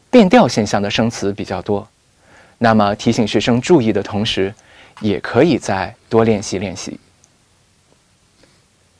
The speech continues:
第五，如果教室具备电脑、投影机等硬件设备，我们还可以利用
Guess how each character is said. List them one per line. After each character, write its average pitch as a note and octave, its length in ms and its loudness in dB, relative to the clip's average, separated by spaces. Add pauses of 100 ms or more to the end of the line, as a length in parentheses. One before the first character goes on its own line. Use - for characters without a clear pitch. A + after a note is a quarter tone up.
(220)
第 F#3 140 6
五， F2 200 -4 (760)
如 A#2+ 180 4
果 G#2+ 300 6
教 A#2 180 4
室 B2 140 -2
具 A#2+ 160 0
备 G#2 300 2 (120)
电 F3+ 240 4
脑、 D2 240 -2 (280)
投 C3+ 160 2
影 D3 120 0
机 F3+ 380 -2
等 F#2+ 220 -4
硬 A2 120 -2
件 G#2 160 -4
设 G2+ 200 -4
备， G2 200 -10 (600)
我 A#2 120 6 (160)
们 C3 160 4
还 F#3 160 0
可 A3 140 2
以 D#3+ 80 8
利 C#3+ 140 8
用 C3 240 6